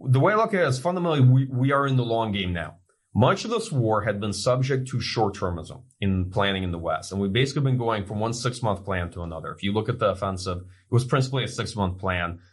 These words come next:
from, from early this winter. And, and even back then, I was arguing, you know, back in May in Foreign Affairs, my colleague Rob Lee, talking about beyond the offensive and saying, you know, this offensive by itself will not end or resolve the war.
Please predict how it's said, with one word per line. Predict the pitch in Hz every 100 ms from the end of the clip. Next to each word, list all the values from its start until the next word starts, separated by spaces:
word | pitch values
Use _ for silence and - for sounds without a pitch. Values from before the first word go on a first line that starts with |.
| _
from, | - 98 92 87 76 -
from | - 90
early | - 92 82
this | 71 -
winter. | 85 - - - _ _ _ -
And, | 110 101 101
and | 117
even | 127 135
back | 127 123
then, | 208
I | 202
was | 147 131
arguing, | 117 135 131 127 120 107 95 - _
you | 113
know, | 107
back | 107 107
in | 113
May | 104 113
in |
Foreign | 110 104 98
Affairs, | 90 95 92
my | 92 87
colleague | 101 95 90
Rob | 87 87
Lee, | 131 180 135 127 - - -
talking | 123 120
about | 123 110
beyond | 113 117
the | 104
offensive | 95 147 151 131
and | 107
saying, | 117 113 107
you | 107
know, | 120 98
this | 131 127
offensive | 127 190 202 160
by | 143
itself | 131 127 139 123
will | 123
not | 113 117 113 -
end | 117 113 107
or | 98
resolve | 92 95 87 78
the |
war. | 98 160 147 107 98